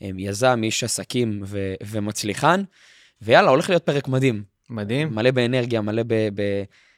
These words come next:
Speaker 1: בסביבה טובה. מי שרואה אותנו ב-, ביוטיוב, אז הוא רואה שמה שנקרא, השתדרגנו.
Speaker 2: השתדרגנו,
Speaker 1: אה,
Speaker 2: אנחנו עכשיו ב-four K.
Speaker 1: ב-four K, אנחנו, <laughs> חשוב לנו גם להשקיע בכם, הצופים, חשוב לנו גם להשקיע בנו, באנרגיה שלנו, ב-,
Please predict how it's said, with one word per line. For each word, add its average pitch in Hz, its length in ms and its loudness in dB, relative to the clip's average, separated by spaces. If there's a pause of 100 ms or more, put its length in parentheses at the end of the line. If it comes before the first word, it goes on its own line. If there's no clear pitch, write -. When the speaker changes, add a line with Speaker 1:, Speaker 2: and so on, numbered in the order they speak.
Speaker 1:
בסביבה 117 440 0
טובה. 127 340 2
מי 117 120 0
שרואה 120 220 2
אותנו 120 220 0
ב-, 104 240 4
ביוטיוב, 110 440 0
אז 104 140 -2
הוא 107 60 -6
רואה 107 120 0
שמה 107 500 -4
שנקרא, 113 340 -4
השתדרגנו. 120 640 0
Speaker 2:
השתדרגנו, 147 880 4
Speaker 1:
אה, 135 40 6
Speaker 2:
אנחנו 120 260 0
עכשיו 143 220 0
ב-four 143 420 2
K. - 40 2 (400)
Speaker 1:
ב-four 123 240 4
K, 208 40 6
אנחנו, 131 420 4 (220)
<laughs> - 200 -20
חשוב 131 320 -2
לנו 127 180 2
גם 135 160 6
להשקיע 135 380 4
בכם, 127 380 0
הצופים, 131 420 -4
חשוב - 220 -8
לנו 120 180 -2
גם 123 160 0
להשקיע 113 340 0
בנו, 131 360 2
באנרגיה 117 500 -2
שלנו, 117 380 -6
ב-, 104 120 0